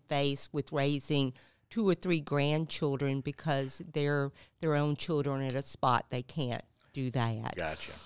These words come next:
Speaker 1: Or you have a new mom, very first baby, and, uh, they're in poverty and not quite sure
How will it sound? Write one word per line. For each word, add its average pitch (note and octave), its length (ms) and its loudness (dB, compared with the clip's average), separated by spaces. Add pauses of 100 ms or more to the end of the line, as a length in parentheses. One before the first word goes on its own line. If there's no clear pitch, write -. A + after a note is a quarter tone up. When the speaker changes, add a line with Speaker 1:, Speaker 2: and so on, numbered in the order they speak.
(160)
Speaker 1:
Or D#3+ 220 4
you D3+ 140 0
have D#3 240 2
a D3+ 80 2
new D#3+ 280 2
mom, D3+ 680 4
very D3+ 320 2
first D3 440 -2
baby, C#3 880 0
and, C3+ 640 -4
uh, C#3 280 -8
they're D3 200 0
in C3+ 160 -2
poverty C#3+ 880 -2
and C3 100 -6
not D3 240 -4
quite - 300 -4
sure D3+ 520 4